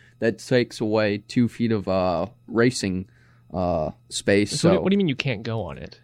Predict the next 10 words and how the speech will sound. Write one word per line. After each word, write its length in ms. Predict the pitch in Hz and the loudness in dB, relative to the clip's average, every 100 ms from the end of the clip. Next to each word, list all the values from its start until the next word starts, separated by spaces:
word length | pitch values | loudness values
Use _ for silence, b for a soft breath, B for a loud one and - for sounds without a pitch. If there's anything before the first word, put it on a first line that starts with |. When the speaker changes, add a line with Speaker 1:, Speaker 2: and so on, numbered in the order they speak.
| - | -6
Speaker 1:
like, 420 | 113 104 92 - - | -2 0 -2 -8 -8
it's 280 | 107 - | -6 -8
banked 680 | - 101 98 107 135 - - - - | -14 -4 -2 -2 -4 -8 -20 -20 -6
to 60 | 123 | 0
Speaker 2:
Mm-hmm. 120 | 117 | 2
Speaker 1:
where 340 | 110 107 101 | 2 2 0
if 300 | - 110 - | -4 -8 -6
you 120 | 120 123 | -4 -4
put, 500 | - 127 120 117 - - | -4 -4 -2 -4 -8 -8
uh, 460 | 101 95 90 90 | -6 -4 -6 -8